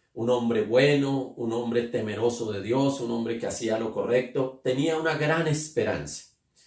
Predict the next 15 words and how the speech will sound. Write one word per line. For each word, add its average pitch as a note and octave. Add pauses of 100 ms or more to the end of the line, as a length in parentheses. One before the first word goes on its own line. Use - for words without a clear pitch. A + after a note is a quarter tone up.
(280)
Y C#3
leímos C#3
ahí A2+
en C3
el B2
texto, B2+ (340)
en B2+
el A#2
verso D3
número D#3+
veinticinco, C3
dice A2
así: A#2+
"Ahora A#2
bien, E3+